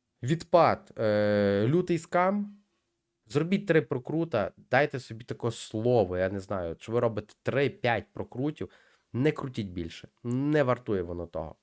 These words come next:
Ми перевірили раз, ми перевірили другий раз. Відео виходить дуже довго,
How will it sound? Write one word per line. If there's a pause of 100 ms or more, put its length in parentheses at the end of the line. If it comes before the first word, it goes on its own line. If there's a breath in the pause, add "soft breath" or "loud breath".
Ми (240)
перевірили
раз,
ми
перевірили
другий
раз. (680 soft breath)
Відео
виходить
дуже
довго,